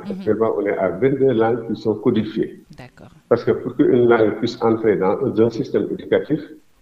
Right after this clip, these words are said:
Speaker 2: il faudrait que cette langue-là soit codifiée. Euh, on a fait aussi, dans, dans le cadre de la politique linguistique, le nombre d'auditeurs, les personnes qui parlent la langue. Donc, après la codification,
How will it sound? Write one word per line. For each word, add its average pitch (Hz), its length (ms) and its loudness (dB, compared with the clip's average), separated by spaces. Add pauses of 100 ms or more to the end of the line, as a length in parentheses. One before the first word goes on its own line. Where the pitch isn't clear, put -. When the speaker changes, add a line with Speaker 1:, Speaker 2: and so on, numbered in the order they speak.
(180)
Speaker 2:
il 107 100 -6
faudrait 113 340 0
que 139 140 -4
cette 104 140 -2
langue-là 104 460 0
soit 92 220 -2
codifiée. - 600 -4 (960)
Euh, 98 240 0 (280)
on 117 480 6
a 110 100 2
fait 120 240 4
aussi, 113 500 0
dans, 98 140 0
dans 101 300 0
le 110 120 -2
cadre 110 200 2
de 110 60 0
la 104 100 2
politique 104 420 -4
linguistique, 110 800 -2 (220)
le 101 140 2
nombre 113 340 2
d'auditeurs, 117 500 4 (240)
les 90 140 -4
personnes 101 500 -2
qui 101 80 -4
parlent 101 340 -2
la 87 140 -2
langue. 87 300 -2 (680)
Donc, 90 240 -4
après 113 220 -2
la 110 160 0
codification, 127 880 0